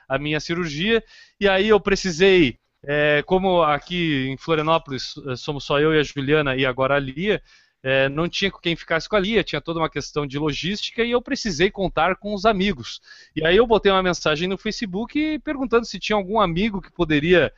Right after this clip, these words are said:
me acompanhar, porque eu precisava de um acompanhante pra fazer a cirurgia, por causa da anestesia e entre outras coisas, precisava tá lá. E, claro, é, eu esperava que alguém respondesse.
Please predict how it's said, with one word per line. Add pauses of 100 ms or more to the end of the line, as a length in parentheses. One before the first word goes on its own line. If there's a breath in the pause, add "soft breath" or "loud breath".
me
acompanhar, (160)
porque
eu
precisava
de
um
acompanhante
pra
fazer
a
cirurgia,
por
causa
da
anestesia
e
entre
outras
coisas, (260 soft breath)
precisava
tá
lá. (580 soft breath)
E, (180)
claro, (160)
é,
eu
esperava
que
alguém
respondesse.